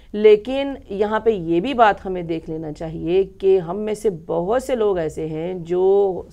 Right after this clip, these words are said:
सब कुछ चीज़ों को, जो भी अल्लाह ताला ने नेमतें हमें अता कर रखी हैं, कर रखी हैं, उनको लेकर वो उसकी नाशुक्री करता है, यानी कुफरान नेमत करता है। अब कुफरान नेमत एक ऐसी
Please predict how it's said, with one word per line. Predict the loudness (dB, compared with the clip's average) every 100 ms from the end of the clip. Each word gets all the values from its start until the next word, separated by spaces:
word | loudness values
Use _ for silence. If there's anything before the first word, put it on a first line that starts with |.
| -8
सब | -8 -8 -10
कुछ | -10 -10 -14
चीज़ों | -12 -8 -6 -6
को, | -6 -4 -2
जो | -2 -2 -2
भी | -2 -2
अल्लाह | -2 -2
ताला | -4 -4 -6
ने | -10 -14 -18 -20 -20 -12 -2
नेमतें | 0 0 2 2
हमें | 0
अता | -4 -4 -6
कर | -6
रखी | -10 -10 -10 -8
हैं, | -6 -6 -6 -6
कर | -4 -4
रखी | -6 -8 -6
हैं, | -4 -6 -6
उनको | -6 -6 0 2
लेकर | 2 -2 0 0
वो | 0 -2 -4 -4
उसकी | -8 -8 -6
नाशुक्री | -4 -6 -8 -8 -8 -8 -10
करता | -10 -14 -16
है, | -16 -18 -20 -20 -20 -2
यानी | 0 0 -2
कुफरान | -4 -4 0 2 2
नेमत | 0 0 0 -2 -4
करता | -8 -12 -10
है। | -14 -14 -20 -20 -20 -20 -20 -20 -20 -20 -20 -20 -20 -4
अब | -4
कुफरान | -2 0 2 2 0
नेमत | -2 -2 -2 -4 -4
एक | -4 -4
ऐसी | -2 -2 -2 -6 -6 -8